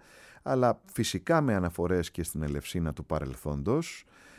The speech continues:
ε, σε πράγματα που μας έχουν, ε, έτσι, σημαδέψει, πράγματα που μας έχουν πληγώσει, σίγουρα, και τουλάχιστον σε μένα, α, έβγαλε έτσι μια μελαγχολία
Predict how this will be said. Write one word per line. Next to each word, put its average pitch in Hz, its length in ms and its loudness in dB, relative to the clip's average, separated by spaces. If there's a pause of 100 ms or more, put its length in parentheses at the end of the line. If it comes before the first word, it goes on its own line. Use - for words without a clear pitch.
(420)
ε, 117 340 6
σε 117 160 4
πράγματα 143 540 8
που 120 120 0
μας 120 220 4
έχουν, 104 500 4
ε, 71 880 0 (480)
έτσι, 73 360 -8
σημαδέψει, 85 760 0
πράγματα 98 440 -2
που 69 120 -8
μας 73 180 -4
έχουν 82 260 -4
πληγώσει, 82 680 -2 (100)
σίγουρα, 98 500 -4 (540)
και 139 140 0
τουλάχιστον 143 480 4
σε 127 160 6
μένα, 123 600 6 (460)
α, 127 100 -4 (560)
έβγαλε 127 420 -2
έτσι 135 160 -6
μια 123 180 -2
μελαγχολία 101 840 0